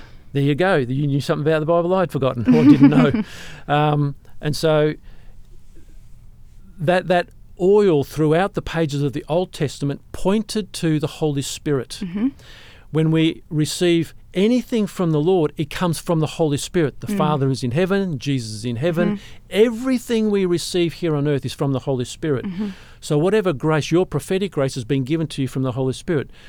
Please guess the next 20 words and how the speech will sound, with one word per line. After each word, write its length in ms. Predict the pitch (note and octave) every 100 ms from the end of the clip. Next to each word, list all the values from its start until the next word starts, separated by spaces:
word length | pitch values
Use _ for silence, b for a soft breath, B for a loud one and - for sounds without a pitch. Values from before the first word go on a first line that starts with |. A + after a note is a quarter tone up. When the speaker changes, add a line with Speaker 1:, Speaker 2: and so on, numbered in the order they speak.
| B -
Speaker 1:
My 160 | C3+ -
teaching 380 | - A#3 - F3
grace 280 | C3 B2
has 80 | B2+
been 180 | A2 C3+
given 220 | D3+ D3+
to 140 | - C3+
me 180 | C3+ b b -
by 120 | C3+
the 80 | B2
Holy 200 | A#2+ B2
Spirit. 500 | - - D#3+ C3 -
Speaker 2:
Mm-hmm. 340 | G#3+ F#3+ A3 G#3+ - - - - b
Speaker 1:
When 180 | D3 D3 -
I 200 | D#3+ F#3+
use 360 | F#3+ F3 D#3+
that, 400 | - A#2+ C#3 - - B B B B -
I'm 280 | D#3 D#3+
using 400 | D#3+ E3 D#3 D3+ C3
that 220 | D#3